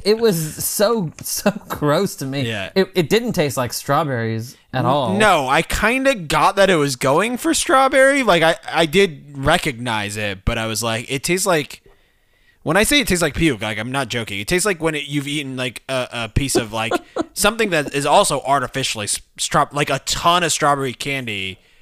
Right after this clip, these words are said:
Speaker 2: and then, like, burped into your mouth and tasted it. That's what Frankenberry <laughs> tastes like.
Speaker 1: Yeah,
Speaker 2: It
Speaker 1: it
Speaker 2: was
Speaker 1: was pretty gross.
Speaker 2: Yeah.
Speaker 1: I,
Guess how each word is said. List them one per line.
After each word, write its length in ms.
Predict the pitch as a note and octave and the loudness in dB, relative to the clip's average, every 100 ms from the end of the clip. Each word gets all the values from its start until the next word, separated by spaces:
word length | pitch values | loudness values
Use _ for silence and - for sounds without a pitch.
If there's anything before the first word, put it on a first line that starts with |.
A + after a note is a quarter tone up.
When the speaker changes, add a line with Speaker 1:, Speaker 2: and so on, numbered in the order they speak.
| - - - | -20 -18 -8
Speaker 2:
and 180 | B2+ B2+ | -6 -4
then, 140 | C3 | -2
like, 280 | B2+ G#2+ G#2 | -4 -4 -4
burped 340 | B2 C3 - - | 0 0 -4 -12
into 300 | B2 A#2 A#2 | -8 -6 -6
your 160 | G#2+ | -6
mouth 480 | G2+ G#2 G#2+ F#2 - - | -6 -2 -2 -4 -10 -16
and 160 | G2+ | -14
tasted 400 | - A2 - G2 | -10 -10 -8 -10
it. 220 | F#2 F2+ G2+ | -10 -12 -8
That's 240 | G#2 - | -8 -8
what 140 | F#2+ - | -12 -12
Frankenberry 640 | F#2+ G2+ F#2 F#2+ F#2 G2+ - | -14 -14 -12 -10 -10 -12 -14
<laughs> 80 | - | -8
tastes 280 | B2+ A2+ | -6 -4
like. 460 | B2 A2 A#2 - - _ - - - | -6 -8 -10 -10 -18 _ -20 -18 -4
Speaker 1:
Yeah, 420 | E3 D#3 D3 A#2+ - | 0 2 0 -2 -4
Speaker 2:
It 100 | C3+ | -2
Speaker 1:
it 60 | |
Speaker 2:
was 100 | F#3+ | 0
Speaker 1:
was 160 | G3 E3+ - - | 0 -4 -10 -20
pretty 440 | - E3+ D#3+ D#3 | -4 0 2 0
gross. 400 | A#2+ B2 B2 A2+ | -2 0 0 0
Speaker 2:
Yeah. 440 | B2 A#2+ G#2 F2+ F#2 - F3+ | -2 -2 -2 -4 -8 -4 -2
Speaker 1:
I, 160 | F#3+ | -2